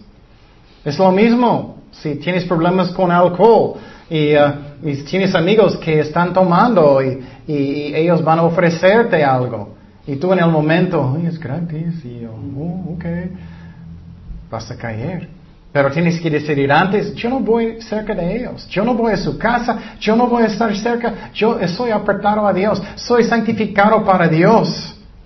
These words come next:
Otra cosa que tenemos que hacer, número dos, necesitamos ser llenos del Espíritu Santo. Yo no tengo la fuerza, necesito orar. "Señor, lléname con tu Espíritu Santo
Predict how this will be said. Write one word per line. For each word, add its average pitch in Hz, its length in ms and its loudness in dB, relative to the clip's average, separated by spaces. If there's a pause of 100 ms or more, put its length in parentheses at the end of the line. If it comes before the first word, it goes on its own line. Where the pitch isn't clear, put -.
(880)
Otra 196 280 2
cosa 208 320 2
que 180 120 -2
tenemos 190 380 2
que 175 160 0
hacer, 190 420 2
número 165 280 2
dos, 165 360 4
necesitamos 165 680 -2
ser 160 220 -2
llenos 180 400 -2
del 156 140 -2
Espíritu 156 520 -8
Santo. 139 460 -10 (580)
Yo 190 120 0
no 240 120 2
tengo 254 240 0
la 233 120 2
fuerza, 254 440 0
necesito 185 560 -4
orar. 196 320 2 (200)
"Señor, 220 600 0
lléname 202 500 0
con 185 140 -4
tu 165 140 -4
Espíritu 170 480 -4
Santo 165 360 -4